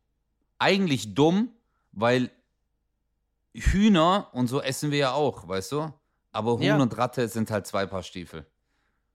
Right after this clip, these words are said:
Speaker 2: Ja, wenn
Speaker 1: Ja.
Speaker 2: ich ein Huhn im Haus hab, dann bin ich auch nicht mega happy, aber,
Speaker 1: Ja.
Speaker 2: aber es ist schon nochmal was anderes, als wenn du eine Ratte im Haus hast.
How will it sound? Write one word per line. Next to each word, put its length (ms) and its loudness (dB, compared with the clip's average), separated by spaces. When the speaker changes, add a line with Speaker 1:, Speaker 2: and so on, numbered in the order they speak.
Speaker 2:
Ja, 220 -6
wenn 80 -2
Speaker 1:
Ja. 80 0
Speaker 2:
ich 80 -2
ein 100 -4
Huhn 140 0
im 140 2
Haus 240 2
hab, 140 -2
dann 140 -4
bin 80 0
ich 120 -2
auch 100 0
nicht 120 -4
mega 220 -2
happy, 320 -4
aber, 320 -2
Speaker 1:
Ja. 340 -4
Speaker 2:
aber 220 -2
es 120 0
ist 40 -14
schon 120 0
nochmal 160 2
was 60 -4
anderes, 320 -2
als 120 -6
wenn 80 -4
du 40 -2
eine 120 0
Ratte 160 -2
im 100 -4
Haus 180 -4
hast. 220 -14